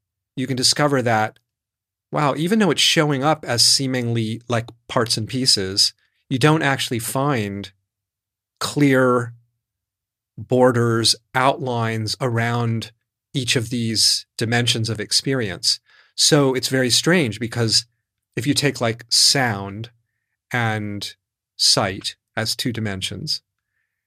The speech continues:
right? They're distinct, like, you can distinguish the two, right? But where is the,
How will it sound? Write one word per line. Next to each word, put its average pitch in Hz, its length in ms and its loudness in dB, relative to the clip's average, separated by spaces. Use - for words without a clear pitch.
right? 123 260 2
They're 131 120 2
distinct, 113 680 0
like, 107 180 -6
you 113 60 -8
can 113 160 -4
distinguish - 520 -2
the 110 80 -10
two, 98 240 -8
right? 117 280 -8
But 151 140 2
where 165 400 4
is 208 240 2
the, 123 380 0